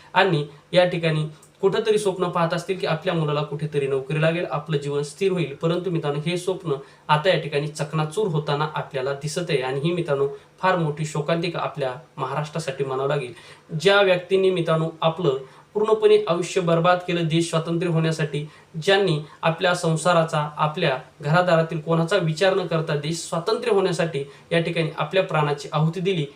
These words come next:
यांसाठी मित्रांनो, यांनी खरोखर, कदाचित असं कधी वाटतं की खरोखर आपला देश स्वातंत्र्य होण्यासाठी ज्या लोकांनी आपल्या प्राणाची आहुती दिली. पहा मित्रांनो, भगतसिंग, राजगुरू, सुखदेव, एकवीस वर्षाच्या पोरांनी या ठिकाणी फासावर लटकले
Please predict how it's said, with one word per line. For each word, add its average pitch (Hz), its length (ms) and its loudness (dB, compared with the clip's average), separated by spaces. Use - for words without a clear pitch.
यांसाठी 170 520 0
मित्रांनो, 170 320 -2
यांनी 160 300 -2
खरोखर, 190 360 4
कदाचित 175 480 2
असं 165 200 -2
कधी 185 200 2
वाटतं 185 320 0
की - 480 -10
खरोखर 202 400 6
आपला 160 260 2
देश 196 160 2
स्वातंत्र्य 185 400 0
होण्यासाठी 175 560 -2
ज्या 190 180 4
लोकांनी 175 480 0
आपल्या 160 240 -2
प्राणाची 147 440 -2
आहुती 170 300 -2
दिली. 185 200 -2
पहा 226 160 8
मित्रांनो, 190 280 4
भगतसिंग, 180 480 0
राजगुरू, 170 340 2
सुखदेव, 170 420 -2
एकवीस 185 400 -2
वर्षाच्या 180 320 0
पोरांनी 165 400 0
या 185 60 6
ठिकाणी 175 340 0
फासावर 220 420 4
लटकले 180 500 0